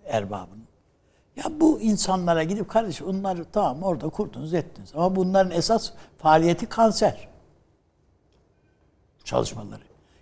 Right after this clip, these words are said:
Ya bu çalışmalarınız biz bütün imkanlarınızı değil mi? Mesela Sanayi Teknoloji Bakanlığı var değil mi? Her gün bir yerde konuşuyor, bir şey, şey projeleri destekliyor falan. E,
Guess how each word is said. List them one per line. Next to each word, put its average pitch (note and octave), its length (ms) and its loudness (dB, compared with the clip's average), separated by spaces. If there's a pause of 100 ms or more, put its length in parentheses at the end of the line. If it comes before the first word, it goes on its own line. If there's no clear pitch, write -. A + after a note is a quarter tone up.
(100)
Ya C#4+ 180 -6
bu F4 100 6
çalışmalarınız E3 880 2
biz A#3+ 240 0
bütün D#4 240 -2
imkanlarınızı D#3 920 -4
değil D#3 180 -6
mi? F3+ 80 -16
Mesela B2+ 420 -6 (440)
Sanayi C3 380 -2
Teknoloji C3+ 540 -8
Bakanlığı A2+ 360 -6
var - 400 -20
değil A2+ 120 -20
mi? - 80 -20 (180)
Her C#3+ 240 2
gün B2+ 260 -10 (480)
bir C3 40 -10
yerde G#2+ 280 -8
konuşuyor, B2 580 -12
bir - 60 -20
şey, B2 340 -16 (220)
şey A2+ 100 -20 (220)
projeleri A2+ 520 -14
destekliyor A#2+ 540 -10
falan. - 200 -20 (1200)
E, C#3 140 -8